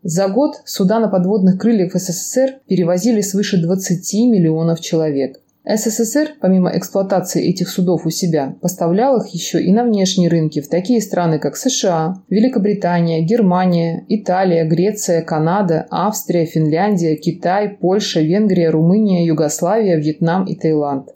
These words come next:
Кроме вышеуказанных кораблей, еще выпускались мелкосерийные экспериментальные: "Вихрь", "Спутник", "Буревестник", "Колхида", "Катран", "Олимпия", "Чайка", "Тайфун" и другие.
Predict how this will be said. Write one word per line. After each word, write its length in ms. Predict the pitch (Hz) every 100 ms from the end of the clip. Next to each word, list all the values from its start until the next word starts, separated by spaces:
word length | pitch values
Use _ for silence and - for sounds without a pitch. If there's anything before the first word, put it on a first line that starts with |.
| _ _
Кроме 300 | - 240 233
вышеуказанных 760 | 214 220 214 214 277 247 202
кораблей, 540 | 190 175 165 156 143 156 -
еще 320 | 185 185 285
выпускались 600 | 269 190 190 214 226 214
мелкосерийные 960 | 190 196 185 175 175 214 247 214 196 262
экспериментальные: 960 | - - 202 180 170 156 151 147 139 - -
"Вихрь", 440 | - 196 247 - 214 - _
"Спутник", 680 | - - 214 220 190 175 185
"Буревестник", 760 | 170 165 160 208 214 180 170 - _
"Колхида", 640 | - 160 156 220 214 196 190
"Катран", 600 | 185 180 170 202 294 -
"Олимпия", 600 | - 160 170 208 196 156
"Чайка", 420 | 156 - 175 190 156
"Тайфун" 600 | - 151 - 175 180 -
и 120 | 208
другие. 520 | 190 160 147 135 135